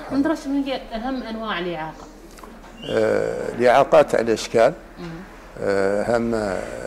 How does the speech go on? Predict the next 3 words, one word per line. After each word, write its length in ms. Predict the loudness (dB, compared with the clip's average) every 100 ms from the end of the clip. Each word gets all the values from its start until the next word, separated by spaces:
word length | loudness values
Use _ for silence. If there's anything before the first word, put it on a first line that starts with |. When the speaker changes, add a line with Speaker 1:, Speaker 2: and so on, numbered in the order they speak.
| -8 -8 -8 -6
Speaker 2:
الإعاقات، 680 | 0 4 4 6 6 6 2 -16 -20 -20 -20 -20 -16 -12 -4
آه، 840 | -2 0 -2 -4 -6 -6 -6 -8
الحركية، 680 | -4 4 6 4 2 -2 -2